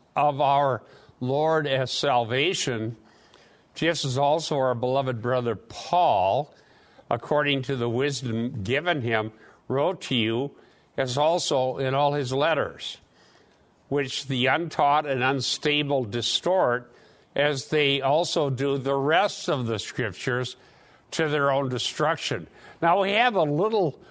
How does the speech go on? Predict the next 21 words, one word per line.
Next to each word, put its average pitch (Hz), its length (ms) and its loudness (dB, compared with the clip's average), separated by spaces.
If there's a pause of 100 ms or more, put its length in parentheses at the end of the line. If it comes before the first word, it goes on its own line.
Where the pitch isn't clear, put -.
(140)
window 170 640 2
of 143 160 0
insight 160 640 0
here 120 460 0
opened 147 440 -2
up 135 240 0
for 123 280 -2
us 156 380 0 (680)
through 151 240 -2
Peter 135 640 -2 (460)
to 156 160 -2
see 165 840 0 (460)
that 156 160 -2
not 180 220 4
only 180 420 2
is 151 720 -2 (180)
Paul's 165 720 2
teaching 135 920 -2 (640)
written 143 380 -2
in 120 180 0
letters, 131 800 0